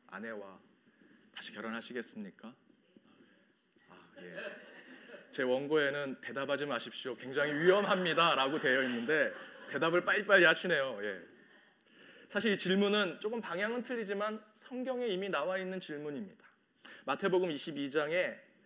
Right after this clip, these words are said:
사두개인들이 예수님을 시험하려고 질문합니다. 율법대로 한다면 형사 취수법이라는 것이 있습니다.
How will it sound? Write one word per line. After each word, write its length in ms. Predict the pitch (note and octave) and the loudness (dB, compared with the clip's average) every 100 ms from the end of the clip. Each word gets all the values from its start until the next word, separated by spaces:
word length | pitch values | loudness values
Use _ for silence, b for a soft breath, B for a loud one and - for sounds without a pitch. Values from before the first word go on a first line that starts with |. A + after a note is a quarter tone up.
| B B | B B
사두개인들이 960 | - - G#3 G3+ G3+ F#3 D3 C#3+ D#3 C3+ | -10 -4 -2 2 4 4 0 -2 -2 -2
예수님을 480 | C#3 - E3+ D#3+ | -4 -4 -8 -8
시험하려고 600 | D#3+ - G3 F3+ D#3+ C#3+ | -8 -6 -4 -4 -4 -6
질문합니다. 680 | C#3 - B2 A#2 G2 F2 - - _ - | -8 -10 -10 -10 -12 -18 -20 -20 _ -8
율법대로 840 | C3 E3+ - A3 G#3+ - G3 F3 | -4 -4 -2 -2 -2 -2 0 0
한다면 720 | E3+ D3+ C3 B2+ F3 E3+ G2 - B B B | 0 -2 -4 -2 -2 -4 -6 -12 B B B
형사 380 | - G3 G3 G3+ | -8 -6 -4 -4
취수법이라는 880 | F#3+ B3+ A3+ E4+ - G#3 F3+ D#3 C3+ | -4 -6 -6 -8 -6 -6 -4 -6 -8
것이 220 | B2 - | -10 -10
있습니다. 420 | G#2+ - F#2 - | -14 -16 -20 -20